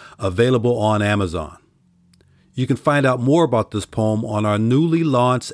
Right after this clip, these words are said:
H D I F Patreon page. H D I F stands for Heart of David International Fellowship, and I am pastoring H D I F on our Patreon page.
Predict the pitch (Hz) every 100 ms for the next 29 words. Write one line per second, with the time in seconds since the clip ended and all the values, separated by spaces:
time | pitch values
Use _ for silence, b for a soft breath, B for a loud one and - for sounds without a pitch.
0 | - 131 151 - - - 135 139 139 -
1 | 110 113 120 120 - 120 113 - _ 139
2 | 139 - 107 90 85 90 78 - - -
3 | _ b b b b b b b b b
4 | 135 156 - 165 160 143 131 151 139 -
5 | - 113 104 - 104 98 - 127 143 -
6 | 113 87 120 127 131 131 113 117 120 110
7 | 113 - 104 - 120 107 - 73 _ _
8 | b b b b b b 107 120 127 117
9 | - 160 170 - 113 107 127 120 117 -
10 | 113 107 101 98 107 120 - 113 113 120
11 | 110 110 - 131 143 - 107 92 85 87
12 | 80 80 - -